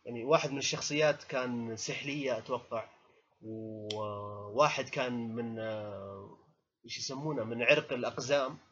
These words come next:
واحد، وواحدة كانت من عرق الحوريات، مو، مو الحوريات، شو اسمهم ذولا؟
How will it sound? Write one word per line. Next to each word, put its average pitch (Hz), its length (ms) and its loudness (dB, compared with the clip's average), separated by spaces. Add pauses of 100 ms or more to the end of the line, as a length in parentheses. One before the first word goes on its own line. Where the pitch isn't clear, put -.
(600)
واحد، 127 380 4
وواحدة 131 720 4
كانت 135 400 0
من 123 120 -2
عرق 127 260 0
الحوريات، 123 840 -2 (500)
مو، 147 120 0
مو 160 180 6
الحوريات، 143 480 2
شو - 100 -6
اسمهم 127 320 -6
ذولا؟ 117 360 -2